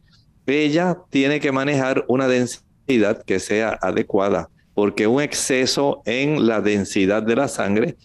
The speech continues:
puede impedir que ésta fluya normalmente, especialmente por los vasos sanguíneos pequeños. Nuestro sistema arterial, en la forma como se va ramificando,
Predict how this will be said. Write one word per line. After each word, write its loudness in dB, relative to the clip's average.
puede 4
impedir 2
que 0
ésta -2
fluya 2
normalmente, 2
especialmente 0
por 0
los 2
vasos 0
sanguíneos 0
pequeños. -2
Nuestro 0
sistema 0
arterial, 0
en 0
la 0
forma 0
como 0
se 0
va 0
ramificando, 0